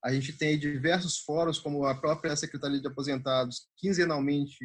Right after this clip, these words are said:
organizando com os aposentados. É um fórum importante de informe, tanto do jurídico quanto da Secretaria de Aposentados, pra organização.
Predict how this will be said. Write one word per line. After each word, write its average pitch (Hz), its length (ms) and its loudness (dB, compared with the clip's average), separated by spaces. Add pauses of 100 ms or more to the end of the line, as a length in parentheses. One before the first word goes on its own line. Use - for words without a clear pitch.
(120)
organizando 135 580 0
com 139 120 -8
os 135 80 -4
aposentados. 139 800 -2
É 147 40 -2
um 139 120 -4
fórum 147 180 -4
importante 147 640 -8
de 143 80 -12
informe, 139 420 -4
tanto 160 240 -10
do 156 140 -4
jurídico 151 640 -8
quanto 151 240 -4
da 139 80 -8
Secretaria 135 480 -6
de 131 80 -4
Aposentados, 127 760 -6
pra 131 120 -6
organização. 123 720 -6